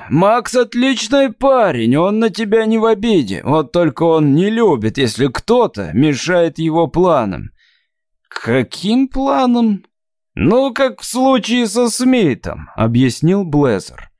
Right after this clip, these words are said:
«Понятно». Геллагер содрогнулся. Предстояло так накачаться спиртным, чтобы подсознание смогло выбраться наружу. Он продолжил пить.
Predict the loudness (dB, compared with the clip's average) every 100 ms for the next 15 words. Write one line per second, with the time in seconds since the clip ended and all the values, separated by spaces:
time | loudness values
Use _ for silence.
0 | _ _ _ _ _ -8 -4 -2 0 -2
1 | -4 -4 -4 -4 -10 _ _ _ _ _
2 | _ -2 0 2 0 -2 -4 -4 -6 -4
3 | -2 -2 0 0 0 -4 -14 -20 _ _
4 | _ _ -2 -2 -2 -2 0 2 0 -2
5 | 0 0 0 -2 -2 0 -2 0 -2 -2
6 | -8 -2 -2 0 0 0 0 0 -2 -2
7 | -4 -4 -4 -2 0 0 2 2 2 0
8 | 0 -2 0 0 0 0 -2 0 -4 -2
9 | 0 2 2 0 -2 -8 -20 -20 _ _
10 | _ _ _ -2 -2 -2 -2 0 -2 -2
11 | -4 -4 -4 -4 -8 -20